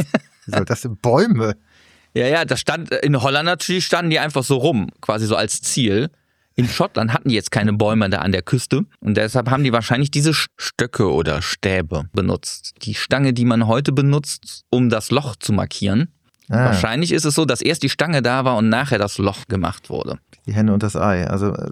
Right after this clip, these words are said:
Speaker 2: so ganz hundertprozentig genau weiß man sie bei den meisten Sportarten dann doch nicht. Aber es gibt
Speaker 1: Natürlich
Speaker 2: viele.
Speaker 1: nicht, das ist ja alles eine Vermutung.
Speaker 2: Jetzt bin ich gespannt, wann sich das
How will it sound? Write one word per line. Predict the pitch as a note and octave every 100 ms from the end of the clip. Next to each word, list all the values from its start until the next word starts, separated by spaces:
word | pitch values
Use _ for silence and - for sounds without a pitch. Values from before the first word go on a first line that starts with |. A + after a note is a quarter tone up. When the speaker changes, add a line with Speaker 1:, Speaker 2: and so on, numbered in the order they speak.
| - -
Speaker 2:
so |
ganz | A2 B2+ E3 D#3+ - - -
hundertprozentig | E3 D#3+ - C#3+ D#3 D3 C#3
genau | C#3 C3
weiß | B2 B2 -
man |
sie | A2
bei | G#2+
den | G2+ G2
meisten | F2+ - G2+
Sportarten | - E2+ E2+ F2 F#2+
dann | F2+
doch | F2 -
nicht. | E2+ D#2
Aber | F2+
es |
gibt | B2
Speaker 1:
Natürlich | G#2 C3 A#2
Speaker 2:
viele. | G#2+ A2
Speaker 1:
nicht, | G#2
das | A2
ist | A2+
ja | G#2+
alles | G2 A#2
eine | A2+
Vermutung. | G#2 A2 A2 C#3 A2 G#2+ B2+
Speaker 2:
Jetzt | -
bin | D3+
ich | D#3
gespannt, | C3+ - C3 C#3
wann | C3
sich | D3
das | - A#2 -